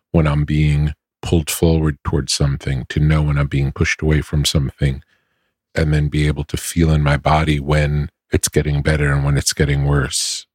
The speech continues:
without any thought. There's very little thinking involved in the process. The thinking comes after. It's like if you make something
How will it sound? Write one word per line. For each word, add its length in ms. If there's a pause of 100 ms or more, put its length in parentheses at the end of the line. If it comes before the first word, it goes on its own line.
(160)
without 380
any 300
thought. 640 (640)
There's 240
very 280
little 240
thinking 560
involved 720 (480)
in 120
the 80
process. 500
The 120
thinking 420
comes 360
after. 500 (560)
It's 100
like 80
if 100
you 80
make 260
something 560